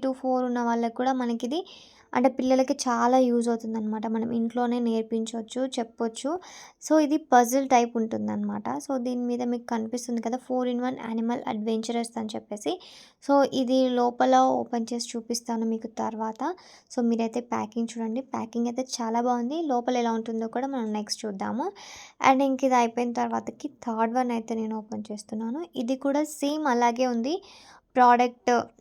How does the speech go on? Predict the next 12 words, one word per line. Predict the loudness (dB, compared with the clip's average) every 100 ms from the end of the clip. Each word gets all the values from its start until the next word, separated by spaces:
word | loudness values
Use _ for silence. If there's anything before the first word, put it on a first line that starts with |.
| -4 0
లోపల | 2 2 2 2
మనకి | 0 -2 -2
ఎలా | -2 0 -2
ఉంటుందనేది | -2 -4 -4 -4 -2 -2
ఓపెన్ | -2 -4 -4
చేస్తే | -6 -8 -8
కానీ | -4 -4 -4
తెలీదన్నమాట. | -2 0 0 0 0 -2 -4 -4 -4 -6 -20 _ _
So | -4 -4 -2 0
సేమే, | 2 4 4 4 4 4
but | 2 2 -2
కొంచెం | 0 0